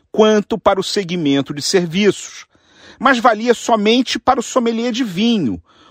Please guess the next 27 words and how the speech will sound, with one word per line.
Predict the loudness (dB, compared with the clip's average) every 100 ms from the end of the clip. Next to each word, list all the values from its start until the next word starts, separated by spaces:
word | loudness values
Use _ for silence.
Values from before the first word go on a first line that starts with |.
| _
Outras | 2 2 2 -4
bebidas | 0 0 0 -4 -2 -2 -2
não | -2 -4
estavam | -4 -2 0 2 2 0 0
representadas | 0 0 -2 -2 -2 2 4 2 0 -4 -10 -20 -4
na | -2
descrição | 2 2 2 -2 -6 -4 0 0 2
da | 2
atividade | 0 -6 -4 0 2 0 -4 -10 -10 -20 -6
na | -4 -4
classificação | 2 2 2 -2 -12 -4 -4 -4 -4 0 0 0
brasileira | 0 0 0 -2 2 2 2
de | -2
ocupações. | -4 -2 -2 0 2 2 2 -4 -10 -14 _ _ -20 -20 -8
Mas | 0 2
esse | 2 -2 0
ano, | 2 2 2 -2 -10 _ _
nós | -4 -4
temos | 0 0 0
um | 0
motivo | 0 0 -2 -2 -2 -4 -2
a | -2
mais | 2 2 2 0
para | -2 -4
comemorar. | 0 0 2 2 2 0 -2 -10 _ -20 -16
A | -4 -4
fipe, | -2 0 0 0 -10